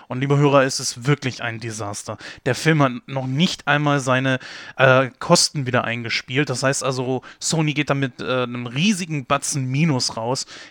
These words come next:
Kann ich mir nicht vorstellen, dass da noch ein zweiter Teil kommt. Also es wäre im Grunde genommen besser für sie, dass sie sagen, "Okay, wir geben es an Marvel zurück." Lass die das machen, genauso wie bei, äh, Spider-Man und wir kassieren dann einfach ein bisschen Geld ab.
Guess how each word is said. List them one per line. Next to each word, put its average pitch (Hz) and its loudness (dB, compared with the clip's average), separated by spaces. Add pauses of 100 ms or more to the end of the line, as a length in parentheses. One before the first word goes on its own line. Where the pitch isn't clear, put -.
Kann 151 -2
ich - -10
mir 131 -4
nicht 143 -6
vorstellen, 127 -8
dass 120 -6
da 117 -8
noch 123 -6
ein 123 -8
zweiter 113 -8
Teil - -6
kommt. 104 -16 (460)
Also 135 0
es - 0
wäre 156 6
im 151 2
Grunde 156 0
genommen 135 -2
besser 123 2
für - -8
sie, 117 -8
dass 120 -4
sie 131 -6
sagen, 123 0
"Okay, 143 -2 (280)
wir 120 -14
geben 175 2
es 170 -2
an 156 0
Marvel 147 6
zurück." - -4 (560)
Lass 135 2
die 156 -2
das 190 6
machen, 185 -2 (380)
genauso 160 2
wie 160 -2
bei, 147 4
äh, 135 2
Spider-Man 160 6
und 135 -6
wir 143 4
kassieren 139 -4
dann 113 -4
einfach 135 -2
ein 127 -4
bisschen 120 -8
Geld 98 -6
ab. 98 -12